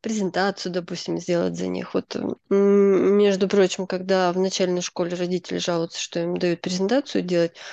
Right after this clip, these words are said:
ну, м, я поднимала, в-, во-первых, вопрос, а откуда, а, PowerPoint дома, да? Вот у меня нету PowerPoint дома. Платить за него, м, я не хочу. Откуда-то с торрента скачивать непонятно в каком состоянии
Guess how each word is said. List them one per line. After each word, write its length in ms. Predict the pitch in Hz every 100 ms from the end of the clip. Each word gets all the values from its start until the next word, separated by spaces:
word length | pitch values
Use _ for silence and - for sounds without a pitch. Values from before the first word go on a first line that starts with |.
| -
ну, 240 | - 220 - - _
м, 420 | 76 85 - - - -
я 140 | 226
поднимала, 580 | 262 226 196 208 226 196
в-, 480 | - - 190 175 165
во-первых, 420 | 185 196 202 185
вопрос, 420 | 185 - 180 175 185
а 100 | 175
откуда, 600 | - 220 190 190 185 175 - - - -
а, 380 | 180 180 180 175
PowerPoint 920 | 190 190 196 202 294 339 339 - -
дома, 400 | 170 180 165 170 185
да? 260 | 185 240
Вот 180 | 220 180
у 60 | 185
меня 100 | 247
нету 260 | 196 165 -
PowerPoint 580 | 180 170 - 175 170 -
дома. 340 | 180 180 180 185
Платить 360 | 190 196 233
за 100 | 202
него, 440 | 202 196 214 226 196 170 -
м, 220 | - 57 -
я 180 | 185 202
не 100 | 185
хочу. 440 | - 180 - 165 - - -
Откуда-то 480 | - - 226 202 190
с 60 | -
торрента 520 | 214 202 185 185 175
скачивать 680 | 180 196 196 - 185 180 -
непонятно 500 | 180 180 185 180 175
в 40 |
каком 260 | - - 190
состоянии 680 | 185 - 208 220 220 170